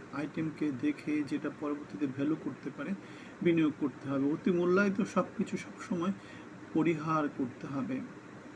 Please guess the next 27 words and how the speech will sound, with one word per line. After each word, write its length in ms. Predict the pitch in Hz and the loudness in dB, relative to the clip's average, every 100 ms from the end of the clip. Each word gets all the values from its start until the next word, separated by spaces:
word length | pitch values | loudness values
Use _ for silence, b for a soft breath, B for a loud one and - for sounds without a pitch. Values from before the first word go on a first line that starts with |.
| - - - - - - B B B B - | -16 -14 -14 -14 -16 -16 B B B B 2
আমরা 240 | 160 165 | 4 6
আপনাদের 320 | 147 156 156 | 6 4 0
জন্য 160 | 151 156 | 4 8
অনেকদিন 360 | 147 147 170 165 | 8 6 0 2
করে, 280 | 165 160 | 2 2
ধরে 260 | 170 160 165 165 | 2 2 2 2
কথা 240 | 156 165 | -2 0
বলছি, 540 | 156 147 143 - 202 - | 0 0 -2 0 0 0
আমাদের 360 | 151 151 147 147 | 0 0 0 -4
সাথে 340 | - 160 151 | -4 -8 -6
আপনারা 280 | 143 143 139 | -6 0 2
যুক্ত 360 | 127 143 - | 2 -2 0
হতে 280 | 160 147 139 | -2 -2 -2
পারেন। 460 | 123 131 131 135 - | -4 -4 -6 -6 -4
আমাদের 260 | 139 143 | -2 2
YouTube 400 | 139 143 135 160 151 | 4 4 4 0 0
চ্যানেল 360 | - 139 143 139 | 0 2 4 2
আছে, 260 | 131 - 143 - | 0 -4 -6 0
Facebook 420 | 135 131 - 139 123 - | 0 0 -4 -6 -8 -2
পেজ 400 | 151 160 160 135 | 6 8 8 4
আছে, 340 | 123 - - 226 - B B B | -2 -6 -2 -2 -2 B B B
সেখানে 360 | - 190 190 170 | 6 6 8 6
আমরা 200 | 160 156 | 4 4
নানা 340 | 151 151 180 | 6 6 6
রকমের 540 | 175 165 165 151 147 175 247 - - - | 4 0 0 4 4 4 0 -2 -14 -6
গঠনমূলক 600 | 165 - 175 156 151 147 | -2 -2 -2 0 0 0
আলোচনা 480 | 139 139 135 151 135 | -2 -2 -2 2 2